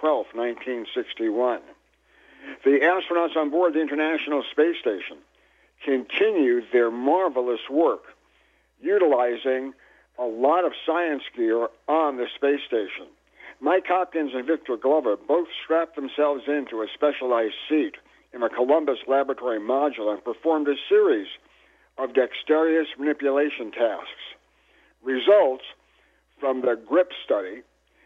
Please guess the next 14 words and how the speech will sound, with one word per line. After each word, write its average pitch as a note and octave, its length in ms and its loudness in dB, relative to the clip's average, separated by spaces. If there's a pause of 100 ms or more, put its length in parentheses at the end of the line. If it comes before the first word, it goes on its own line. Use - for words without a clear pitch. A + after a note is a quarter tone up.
(160)
may C#3+ 180 2
lead E3+ 320 0
to D#3 160 0
improved D3+ 600 0
spacecraft E3 720 -2
interfaces B2 760 -2 (100)
and C3 200 -2
deeper G3 320 0
insights C3 760 -2
into B2+ 280 -2 (180)
human E3 400 0
cognition C3+ 800 -2
in C3+ 220 -4 (120)
space. C3 360 2